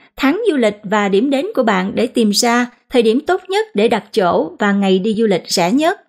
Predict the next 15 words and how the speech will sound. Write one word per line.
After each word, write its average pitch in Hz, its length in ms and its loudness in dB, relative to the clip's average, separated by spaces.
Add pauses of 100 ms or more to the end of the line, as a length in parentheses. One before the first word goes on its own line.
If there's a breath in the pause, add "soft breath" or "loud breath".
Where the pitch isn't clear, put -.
(580)
Bằng 240 200 0
cách 349 180 -2
đặt 233 240 -2
trước 381 200 0
các 339 160 -4
chuyến 330 200 -2
đi 269 340 0 (240)
và 226 320 0
vào 214 200 -2
những 220 200 0
ngày 233 180 0
du 240 80 0
lịch 214 220 -2
giá 247 220 -2
rẻ, 220 380 0